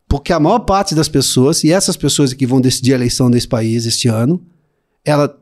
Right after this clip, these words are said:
ela até pode participar do barulho, mas ela percebeu que ela não vive do barulho.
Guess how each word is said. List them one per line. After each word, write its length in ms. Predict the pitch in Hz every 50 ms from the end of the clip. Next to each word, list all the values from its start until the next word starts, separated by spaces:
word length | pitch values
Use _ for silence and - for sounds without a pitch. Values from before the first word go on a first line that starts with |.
| _ -
ela 200 | 131 139 135 135
até 180 | 127 - 190 185
pode 240 | - 180 190 175 -
participar 500 | - 180 175 - - - - - 190 233
do 100 | 240 240
barulho, 380 | 240 254 226 156 123 117 113 110
mas 280 | 120 117 123 123 135
ela 160 | 156 147 143
percebeu 440 | 151 - 175 165 - 147 127 147 170
que 80 | 165 175
ela 80 | 160
não 140 | 156 180 202
vive 220 | 190 160 202 214 214
do 100 | 214 208
barulho. 420 | 226 214 147 113 107 98 98 -